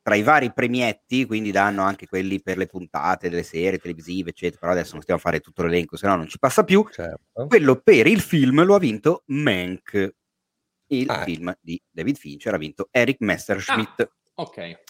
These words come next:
Speaker 1: il D O P, che effettivamente dal punto di vista della fotografia <laughs> ha fatto un lavoro della Madonna, perché
Speaker 2: Non
Speaker 1: sia
Speaker 2: puoi
Speaker 1: come
Speaker 2: dire un
Speaker 1: focali,
Speaker 2: cazzo.
Speaker 1: sia come pasta, sia come inquadrature, composizioni, eccetera, sono andati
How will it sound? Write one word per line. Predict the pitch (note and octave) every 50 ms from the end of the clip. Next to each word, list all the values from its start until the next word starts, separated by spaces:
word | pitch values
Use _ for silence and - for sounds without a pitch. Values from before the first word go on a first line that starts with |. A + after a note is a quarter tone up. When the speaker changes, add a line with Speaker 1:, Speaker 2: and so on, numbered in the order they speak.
| _ _ _
Speaker 1:
il | D#3 C#3+ A#2+
D | G#2 A2+
O | A2
P, | - - G2 F#2+ A#2+ B2
che | - - A#2 B2+ D3 E3 - _ _ _ _ _ _ _ _ _ _
effettivamente | A#2+ A2+ - G#2+ F2+ - F#2+ A2 A#2+ G2+ E2 D2+ - F2+
dal | D#2 D2+ -
punto | - G2+ E2 -
di | F2
vista | F#2 G2 - -
della | D2 D2 -
fotografia | - F#2+ F#2+ G2 G2+ - G2+ E2+ -
<laughs> | - - _ _
ha | F3 F3
fatto | - - - A#2 G#2 - _ G#2+
un | G#2 A2
lavoro | A#2+ B2+ A2+ G2 F2+ F2 F2+ F2+ F2 - _ _ _ _ _ _ _ _ _ _ _ _
della | E2+ D#2+ D#2 D#2 D#2
Madonna, | D#2+ D2+ C#2 D#2 D#2+ D#2 C#2+ C#2 C#2+ D2 -
perché | - - - - E2+
Speaker 2:
Non | E2+ B2
Speaker 1:
sia | G2 F2+
Speaker 2:
puoi | A2+ G#2+
Speaker 1:
come | G#2 G2+ G2
Speaker 2:
dire | G2+ G#2+
un | F#2+
Speaker 1:
focali, | - - A2 G#2+ G2+ F#2+ F#2 E2+ E2 D#2+ D#2
Speaker 2:
cazzo. | - -
Speaker 1:
sia | - F#2+ -
come | - G#2 G#2+ G#2 G2+
pasta, | - A2+ G#2 G2 F2+ F2 F2 - - - _ F#2 D#2+ D#2+ E2
sia | - - - G2 G2+ G2+ -
come | - - G2 G2 G#2 G2+
inquadrature, | G2+ G2 - A2+ A2 G#2+ G#2 G#2 G2+ - - A#2+ A2+ G#2+ G2 G2 F#2+ F#2 F2+ F2+ F2+ F2
composizioni, | - G2+ G2 F2+ G2 G2+ G2 A2+ A2 - - A#2+ G#2+ G#2+ B2+
eccetera, | B2 - G#2 F2+ - F#2+ F2+ F2+ E2+ - _ _ _ _ _ _ _ _
sono | - - A2 A#2
andati | A#2+ A2 G2+ F#2+ G2 - A2 G#2 G#2